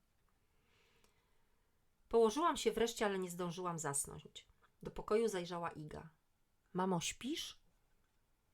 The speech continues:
"Nie", odpowiedziałam zła, że znowu ktoś coś ode mnie chce.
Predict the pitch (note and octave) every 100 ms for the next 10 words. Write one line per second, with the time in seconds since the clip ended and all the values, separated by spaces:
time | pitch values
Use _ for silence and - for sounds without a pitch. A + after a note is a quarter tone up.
0 | _ _ _ _ _ F#3+ F#3 F3+ D#3 D3+
1 | - _ D3+ - D#3 D#3+ F3+ E3 D3+ E3
2 | D3 E3+ G#3 E3 D#3 E3+ E3 - - D#3+
3 | - - E3 - D#3 D#3 D#3+ D#3+ - -